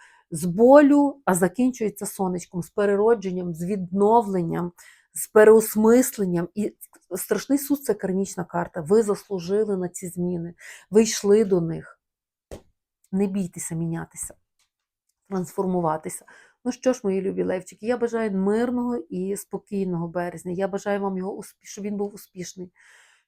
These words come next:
щоб він був такий мегапозитивний, приніс вам радість, приніс вам ясність, приніс вам спокій, приніс вам вирішення конфлікту чи ситуації, того, що ви потребуєте.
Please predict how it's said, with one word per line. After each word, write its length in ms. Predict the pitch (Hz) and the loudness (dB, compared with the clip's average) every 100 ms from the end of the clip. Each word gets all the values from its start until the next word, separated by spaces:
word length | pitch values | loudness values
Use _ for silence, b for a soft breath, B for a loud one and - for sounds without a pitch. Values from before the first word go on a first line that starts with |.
| - | -8
щоб 180 | 202 185 | -6 -2
він 220 | 220 220 | 0 0
був 340 | 214 208 208 | -2 -4 -4
такий 320 | 202 202 226 | -4 -2 -2
мегапозитивний, 1300 | 202 202 226 240 220 220 196 208 - 202 175 175 180 | 2 4 4 2 0 0 0 -2 0 2 2 0 -6
приніс 460 | 190 202 214 220 - | -6 -6 -4 -6 -4
вам 140 | 196 | -2
радість, 460 | 190 175 170 170 - | 0 0 -2 -8 -4
приніс 420 | 202 214 220 - | -2 -2 -4 -4
вам 260 | 196 196 180 | -2 0 2
ясність, 760 | 196 185 - - 160 160 - B B B B | 2 2 -2 -4 -4 -4 -10 B B B B
приніс 540 | 214 214 214 226 - 185 | -4 -2 0 -2 -4 -2
вам 360 | 196 196 202 - | 2 2 0 -2
спокій, 1000 | - - 214 220 196 175 - 170 165 b b b b | -6 -4 2 6 6 4 -4 -6 -6 b b b b
приніс 360 | - 214 226 - | -4 -2 -2 -2
вам 160 | 208 170 | -2 2
вирішення 1120 | 214 226 196 - - 175 170 170 165 175 - _ _ _ _ _ _ _ _ _ _ - | 4 4 2 -2 -2 0 2 2 0 -4 -10 _ _ _ _ _ _ _ _ _ _ 0
конфлікту 640 | 220 - 202 196 - 190 | 0 0 -4 -4 -6 -10
чи 160 | - 214 | -6 -6
ситуації, 720 | 220 214 190 185 185 - 190 | -4 0 2 2 -2 -6 -4
того, 260 | - 240 | 2 0
що 180 | 233 - | 0 -6
ви 120 | 190 | -6
потребуєте. 880 | 202 202 202 180 185 175 175 - 180 | -6 -6 -6 -6 -4 -4 -6 -12 -20